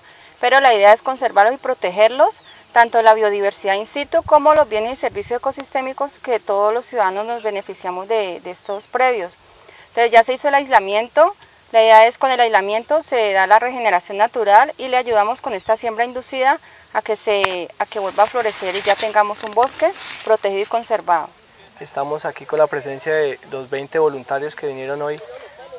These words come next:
Speaker 2: a apoyar este proyecto en acompañamiento con la umata y la C B C. También nos acompaña representantes de la comunidad, la Asociación Campesina Progresemos,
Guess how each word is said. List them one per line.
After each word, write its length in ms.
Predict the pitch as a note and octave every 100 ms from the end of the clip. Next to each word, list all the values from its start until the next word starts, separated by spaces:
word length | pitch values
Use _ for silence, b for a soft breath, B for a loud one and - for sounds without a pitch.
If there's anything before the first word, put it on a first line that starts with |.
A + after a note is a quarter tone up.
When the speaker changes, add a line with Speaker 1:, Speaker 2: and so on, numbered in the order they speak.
| -
Speaker 2:
a 200 | D3 C#3+
apoyar 500 | B2+ C3+ - C3+ C3+
este 180 | C#3+ E3+
proyecto 640 | D#3 C3+ C3+ D#3+ - F#3 F3 E3
en 80 |
acompañamiento 680 | D3 D3 C#3 C3+ C3 C3+ D#3+
con 160 | D#3+ C#3+
la 60 |
umata 340 | B2 A#2+ C3 D#3+
y 40 |
la 100 | D3
C 160 | C3 C#3
B 140 | C#3
C. 200 | C#3+ D3+ - - B B B - -
También 260 | D3 C#3
nos 100 | D3+
acompaña 600 | D#3+ C#3+ C#3 C3+ D3+ D#3+
representantes 600 | D3+ C#3 C#3+ C3+ C#3+ C#3
de 80 | D3+
la 100 | D3+
comunidad, 560 | D3 C3+ C3 B2 B2+ D#3 - - -
la 80 | -
Asociación 420 | C3+ C#3 B2+ C#3
Campesina 540 | C3+ D#3 D3 C3+ C#3 C#3
Progresemos, 600 | D#3 C#3 B2+ D3+ E3+ -